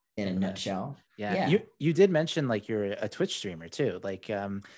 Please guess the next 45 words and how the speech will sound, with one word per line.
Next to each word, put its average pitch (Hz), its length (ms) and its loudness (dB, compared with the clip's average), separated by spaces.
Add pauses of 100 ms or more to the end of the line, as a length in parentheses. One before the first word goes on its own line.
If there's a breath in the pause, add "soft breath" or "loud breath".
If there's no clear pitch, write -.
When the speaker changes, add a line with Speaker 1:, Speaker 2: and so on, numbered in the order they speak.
(160 loud breath)
Speaker 2:
tell 170 120 8
me 220 60 12
Speaker 1:
Yeah, 226 80 12
Speaker 2:
a - 20 12
Speaker 1:
I 175 80 10
Speaker 2:
little 160 120 4
Speaker 1:
forgot 165 260 4
to - 60 -2
say 147 200 2
that. 123 260 2
Yeah. 127 220 2
Speaker 2:
Yeah. 160 200 2
Tell 180 220 2
me 202 80 6
a 196 60 8
little 185 140 6
bit 180 80 4
about 165 220 4
that 156 300 2
because, 113 340 -2
like, 107 200 0
you 123 60 0
know, 110 100 2
we 110 100 0
had 104 300 0
Cleve 110 260 -2
Adams 104 380 0
from 95 120 -10
Spawn 104 300 -6
on 104 100 -4
me 104 120 -4
on 107 100 -4
the 107 60 -4
show, 104 300 -2
Jared 101 300 -4
Petty 117 180 -4
Speaker 1:
Right. 127 320 6
Speaker 2:
from 107 80 -4
I 104 80 -4
G 104 180 -8
N. 104 240 -6
We 107 120 -4
had 127 160 2
a 139 60 -4
couple, 170 300 -4